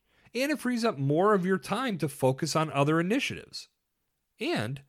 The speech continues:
one of those initiatives should be an exceptional podcast that keeps this beautiful cycle in motion. Again, I'm gonna drop a link to this article in the show notes for you to check out.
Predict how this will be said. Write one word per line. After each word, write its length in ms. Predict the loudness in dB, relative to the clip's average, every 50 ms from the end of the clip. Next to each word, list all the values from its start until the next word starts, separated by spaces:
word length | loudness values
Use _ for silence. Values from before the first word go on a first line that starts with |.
| _ _ _ _ _ _ _ _
one 280 | -8 -2 0 0 2 2
of 140 | 2 2 2
those 220 | 2 2 4 2
initiatives 680 | 2 2 2 2 0 0 -4 -4 -6 -6 -6 -8 -12 -14 _ _ _ _ _
should 320 | -8 -4 -2 -2 -2 0
be 180 | 0 0 2 2
an 60 | 2
exceptional 800 | 2 0 -2 -2 0 0 0 0 0 -2 -2 0 0 0 0 -2
podcast 680 | -10 -8 -6 -6 -6 -8 -6 -6 -6 -4 -6 -8 -8 -10
that 160 | -12 -12 -12
keeps 280 | -12 -12 -12 -12 -10 -8
this 200 | -8 -8 -8 -8
beautiful 680 | -14 -20 _ -6 -4 -2 0 0 0 -2 -2 -2 -2
cycle 580 | -2 -2 -2 -2 -2 -2 -2 0 0 0 0
in 220 | 0 -2 -2 -2 -2
motion. 580 | -2 0 2 0 0 -2 -4 -10 -10 -12 -14 _ _ _ _ _ _ _ _ _ _ _ _ _ _ -6
Again, 380 | -2 2 2 2 2 2 -2 -8 _ _ _ -6
I'm 100 | -4 -2
gonna 140 | 0 0 2
drop 320 | 2 4 4 4 4 4
a 40 | 0
link 340 | 0 0 2 0 -2 -2 -2
to 100 | -2 0
this 220 | 0 0 0 2
article 360 | 2 2 2 0 0 -2 -4 -4
in 60 | -4
the 80 | -4
show 300 | -6 -4 0 2 2 2
notes 260 | 2 0 -4 -8 -8 -10
for 160 | -10 -8 -6
you 140 | -6 -4 -6
to 80 | -6
check 280 | -6 -4 -4 -4 -4 -2
out. 220 | -4 -4 -4 -6